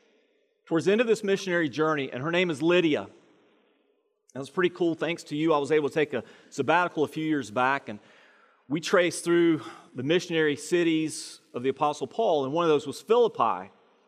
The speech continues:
And so when we finally made it to Philippi, uh, we drove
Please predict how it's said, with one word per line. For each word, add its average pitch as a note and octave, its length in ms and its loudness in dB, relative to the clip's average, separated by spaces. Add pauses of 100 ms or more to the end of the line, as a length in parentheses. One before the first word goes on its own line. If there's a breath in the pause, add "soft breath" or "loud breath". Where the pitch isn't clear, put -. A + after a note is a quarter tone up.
(560 soft breath)
And C#3+ 120 -6
so E3+ 200 2
when D3 100 -4
we D3 80 -4
finally G3+ 440 0
made F#3 220 4
it C#3+ 100 -4
to D3 80 -4
Philippi, E3 760 0 (260 soft breath)
uh, A2 160 -6
we A2 120 -8
drove D#3+ 420 2